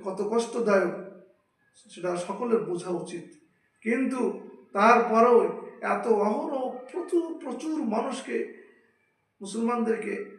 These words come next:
নির্মমভাবে মেরেছে, কিন্তু আজ পর্যন্ত কোনো ওলামা, আলেম বা মুসলমান সম্প্রদায়ের কেউ কি বলেছে যে এটা হিন্দু ধর্মের গ্রন্থ সম্পর্কে কোনো উল্টাপাল্টা কথা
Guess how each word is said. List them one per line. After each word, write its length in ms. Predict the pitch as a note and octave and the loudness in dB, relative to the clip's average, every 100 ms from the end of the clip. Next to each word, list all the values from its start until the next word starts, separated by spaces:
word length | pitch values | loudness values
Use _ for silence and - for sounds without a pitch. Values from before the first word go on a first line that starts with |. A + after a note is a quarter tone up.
| - _ | -20 _
নির্মমভাবে 680 | F#3+ G3 G3 A#3 G3+ G3 F#3+ | -2 -2 2 2 2 0 -2
মেরেছে, 600 | F#3 F#3 F#3 F#3 E3+ - - - _ _ _ _ _ _ | -2 -2 -2 -4 -6 -8 -16 -20 _ _ _ _ _ _
কিন্তু 640 | G3+ A3+ A#3 A3 G#3 - - - | -2 -2 0 0 0 -6 -14 -6
আজ 220 | - F#3 G#3 | -4 -4 -2
পর্যন্ত 320 | G#3+ A3+ G#3 | 0 0 0
কোনো 580 | G3+ G3+ G3+ F#3 F#3 - - _ - | -4 -2 0 -2 -4 -12 -20 _ -6
ওলামা, 800 | F#3+ F#3+ G3 F#3+ F3 - - - - - _ - | 2 2 4 2 2 -4 -10 -18 -20 -20 _ -6
আলেম 520 | F3 F#3 F#3+ F3+ F#3 - - _ _ _ - - - - | -2 0 0 -2 -8 -14 -20 _ _ _ -20 -20 -20 -8
বা 140 | F3 E3+ | -4 -2
মুসলমান 460 | F3 G3 G3+ G3+ | -4 -2 0 0
সম্প্রদায়ের 720 | F#3+ F#3+ F#3 G3 F#3+ F#3 F3 F#3 | 0 -4 -2 -2 0 0 0 2
কেউ 180 | F#3+ F#3 | 4 4
কি 300 | F#3 - F3+ F3 | 2 -6 -8 -4
বলেছে 540 | F#3 G#3 G3+ A3+ - - - - - G#3 | 0 2 2 0 -2 -10 -18 -20 -20 -6
যে 240 | E3+ F#3 F#3 F#3+ F#3 - F#3 | 2 2 2 -2 -10 -10 -4
এটা 140 | F3+ | -2
হিন্দু 520 | F3 F#3+ G3+ F#3 F#3+ | -2 -2 -4 -2 -2
ধর্মের 440 | F#3+ F3+ F3 F3+ E3+ | -2 -4 -4 -4 -6
গ্রন্থ 380 | F3+ F#3+ F#3 F#3 F#3 F#3 - - _ - | -4 -4 -4 -4 -6 -6 -14 -20 _ -10
সম্পর্কে 520 | F3+ F3 G3+ G3 F3+ | -8 -2 0 0 -2
কোনো 220 | F#3 F#3 | -2 -4
উল্টাপাল্টা 640 | F3+ E3+ E3+ E3+ E3+ E3+ E3 | -4 -4 -4 -2 -4 -4 -8
কথা 260 | G3 G3+ | -10 -12